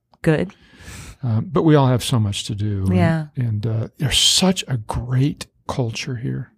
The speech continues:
Speaker 1: Mm.
Speaker 2: and such a supportive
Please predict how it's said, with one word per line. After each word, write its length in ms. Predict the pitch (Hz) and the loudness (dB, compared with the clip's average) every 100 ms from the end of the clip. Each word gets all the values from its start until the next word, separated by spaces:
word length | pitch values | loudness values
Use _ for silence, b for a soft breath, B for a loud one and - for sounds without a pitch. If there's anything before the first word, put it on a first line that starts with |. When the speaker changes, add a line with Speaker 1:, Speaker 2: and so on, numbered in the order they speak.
| - | -12
Speaker 1:
Mm. 200 | 165 143 - - - B B B B B B _ - | -12 -12 -18 -20 -20 B B B B B B _ -2
Speaker 2:
and 160 | 123 | 0
such 340 | - - 165 - | 2 2 2 2
a 40 | |
supportive 1040 | - - - - 151 143 131 120 107 - | 0 0 -2 -2 0 2 2 0 -2 -10